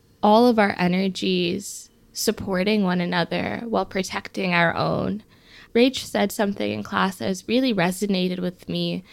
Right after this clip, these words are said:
which is that when we rest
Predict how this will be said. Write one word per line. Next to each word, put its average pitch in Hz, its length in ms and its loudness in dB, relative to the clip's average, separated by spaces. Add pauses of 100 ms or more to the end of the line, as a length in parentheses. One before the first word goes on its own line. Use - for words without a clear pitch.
(580)
which 196 220 0
is 208 140 -4
that 208 160 -2
when 196 220 2
we 220 200 -2
rest - 720 -4